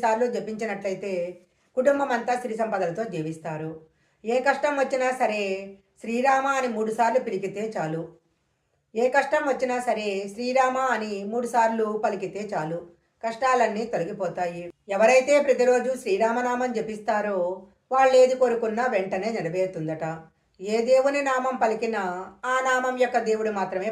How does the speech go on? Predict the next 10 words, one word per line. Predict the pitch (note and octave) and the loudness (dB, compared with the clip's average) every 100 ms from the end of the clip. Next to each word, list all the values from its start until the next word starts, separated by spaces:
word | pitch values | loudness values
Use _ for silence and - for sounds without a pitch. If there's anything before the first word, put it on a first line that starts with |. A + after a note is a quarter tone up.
| A3 | -4
పలుకుతాడు. | D#3+ F3 E3 D#3+ E3 - _ _ _ - | -4 -6 -6 -6 -8 -12 _ _ _ -4
కానీ | A3+ B3 B3 A#3 A3 A3 - _ _ | 0 0 0 -2 -4 -8 -14 _ _
శ్రీరామ | - G#3+ A#3+ C4+ C4+ C#4 C#4+ | -8 -2 2 4 4 4 4
అనే | C4 B3 | 4 0
నామాన్ని | G#3 G3 A3+ B3 B3 | 0 -2 -2 -2 -4
స్మరిస్తే | G#3+ G3+ G3+ - G3 F3 F#3 G3 - _ _ | -4 -6 -8 -6 -4 -4 -6 -10 -20 _ _
ఆరుగురు | B3 C4 C4+ C4 B3+ | 2 6 6 6 4
దేవతలు | A3+ F#3 F3+ - | 4 2 0 -2
పలుకుతారట. | E3+ E3+ F#3 E3+ E3 E3 E3+ - _ _ _ - | -2 -6 -4 -4 -6 -6 -12 -12 _ _ _ -4
అది | A#3 | -4